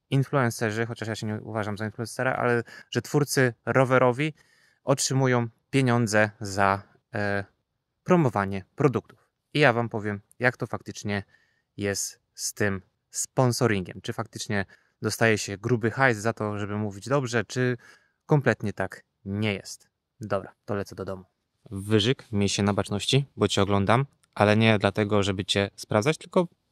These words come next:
bardzo lubię twój kanał. No, pozdrawiam. Zanim przejdę do kolejnej części filmu, chciałbym wam coś jeszcze pokazać. Teraz podczas prania odkryłem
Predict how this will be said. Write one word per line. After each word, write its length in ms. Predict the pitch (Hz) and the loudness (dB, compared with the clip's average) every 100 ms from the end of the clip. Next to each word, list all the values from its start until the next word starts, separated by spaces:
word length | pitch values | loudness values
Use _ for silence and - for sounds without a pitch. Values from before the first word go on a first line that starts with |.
| - | 6
bardzo 240 | 156 131 | 8 8
lubię 180 | 110 92 | 6 4
twój 160 | - | -6
kanał. 260 | 101 104 104 - _ _ _ _ | -8 -8 -8 -14 _ _ _ _
No, 180 | 110 98 - _ _ | -6 -6 -8 _ _
pozdrawiam. 460 | - 120 95 95 98 _ _ _ _ _ _ _ - | 0 2 0 -2 -10 _ _ _ _ _ _ _ -8
Zanim 280 | 117 123 117 | 0 2 2
przejdę 220 | 139 113 | 2 0
do 80 | 110 | 2
kolejnej 300 | 120 110 107 | 0 0 -2
części 280 | 113 - | -4 -4
filmu, 200 | 113 151 | 0 0
chciałbym 260 | 110 113 107 | 0 -2 -2
wam 120 | 107 | -4
coś 140 | 101 110 | -4 -6
jeszcze 200 | 107 - | -8 -8
pokazać. 480 | 107 113 92 92 107 98 | 0 2 2 -2 -4 -2
Teraz 180 | 110 | -2
podczas 380 | 101 110 110 98 | -2 -4 -4 -6
prania 420 | - 156 107 104 | 0 2 2 -2
odkryłem 500 | 120 - 131 113 104 | -6 2 6 6 4